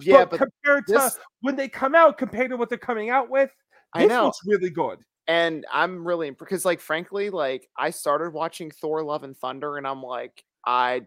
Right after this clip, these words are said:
Speaker 1: don't even know what
Speaker 2: Oh
Speaker 1: the
Speaker 2: my
Speaker 1: hell's"
Speaker 2: God, I forgot. I still have to watch that. I
Speaker 1: I,
Speaker 2: just know
Speaker 1: I
Speaker 2: Tessa,
Speaker 1: stopped,
Speaker 2: I, I just know
Speaker 1: I
Speaker 2: Tessa
Speaker 1: got
Speaker 2: Thompson
Speaker 1: bored.
Speaker 2: and I get along.
Speaker 1: I
Speaker 2: Me
Speaker 1: was
Speaker 2: and
Speaker 1: watch-
Speaker 2: Valkyrie are one of the same.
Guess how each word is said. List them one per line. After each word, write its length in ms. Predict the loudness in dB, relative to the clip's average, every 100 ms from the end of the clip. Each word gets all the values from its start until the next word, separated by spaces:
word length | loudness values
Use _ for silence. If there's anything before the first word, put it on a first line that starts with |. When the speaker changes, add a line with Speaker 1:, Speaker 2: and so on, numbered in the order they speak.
| _
Speaker 1:
don't 280 | -8 -6 -8
even 300 | -10 -12 -12
know 180 | -10 -6
what 140 | 0
Speaker 2:
Oh 80 | 2
Speaker 1:
the 60 | 4
Speaker 2:
my 80 | 2
Speaker 1:
hell's" 100 | 2
Speaker 2:
God, 300 | 4 4 2
I 60 |
forgot. 380 | 0 -4 0 0
I 80 | -2
still 220 | -6 -8
have 220 | -6 -8
to 100 | -6
watch 260 | -4 -4 -6 -6
that. 300 | -6 -6 -12 -20 0
I 60 | 6
Speaker 1:
I, 200 | 8 10
Speaker 2:
just 100 | 6
know 300 | 2 -2 -2
Speaker 1:
I 140 | 2 2
Speaker 2:
Tessa, 140 | 0
Speaker 1:
stopped, 320 | 2 2 2 0
Speaker 2:
I, 60 |
I 20 |
just 240 | -4 -6 -6
know 100 | -2 0
Speaker 1:
I 80 |
Speaker 2:
Tessa 80 | 2
Speaker 1:
got 60 | 2
Speaker 2:
Thompson 180 | 0 -2
Speaker 1:
bored. 260 | -6 -6 -8 -12
Speaker 2:
and 140 | -8
I 100 | -6
get 160 | -6 -8
along. 400 | -8 -10 -14 _ _ -2
Speaker 1:
I 120 | 0
Speaker 2:
Me 60 | 2
Speaker 1:
was 100 | 0
Speaker 2:
and 100 | 2
Speaker 1:
watch- 140 | 2 2
Speaker 2:
Valkyrie 200 | -6 -6
are 60 |
one 180 | -6 -10
of 60 | -10
the 60 |
same. 200 | -16 -18